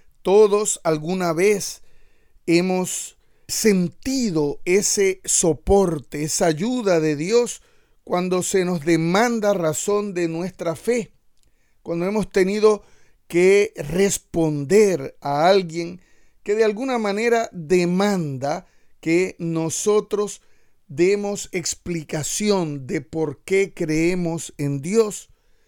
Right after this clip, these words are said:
Y el Señor ha puesto oportunamente palabras en nuestros labios. Hemos podido sentir esa presencia de Dios a nuestro lado cuando hemos tenido que testificar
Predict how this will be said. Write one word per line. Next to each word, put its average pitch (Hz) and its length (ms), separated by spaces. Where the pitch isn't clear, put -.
Y 196 120
el 233 100
Señor 233 360
ha 214 120
puesto 220 560
oportunamente 202 1300
palabras 156 760
en 143 140
nuestros 151 460
labios. 156 600
Hemos 180 240
podido 185 500
sentir 202 1040
esa - 380
presencia 190 1040
de 156 180
Dios 202 480
a 170 100
nuestro 190 440
lado 185 460
cuando 151 220
hemos 190 280
tenido 185 500
que 170 180
testificar 190 1400